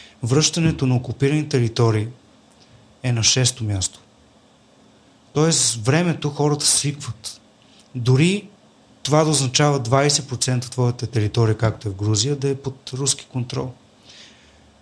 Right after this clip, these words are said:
Абхазия и Осетия също са примери за създадена идентичност по-късно.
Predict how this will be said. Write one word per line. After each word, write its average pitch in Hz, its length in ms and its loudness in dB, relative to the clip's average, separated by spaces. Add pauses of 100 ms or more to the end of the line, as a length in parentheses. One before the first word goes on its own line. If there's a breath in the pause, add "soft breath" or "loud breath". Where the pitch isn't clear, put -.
(100)
Абхазия 156 420 0
и 151 40 2
Осетия 156 380 2
също - 320 0
са 120 220 2
примери 110 460 0
за 104 320 0 (360)
създадена 113 680 0
идентичност 101 640 -4
по-късно. - 460 -6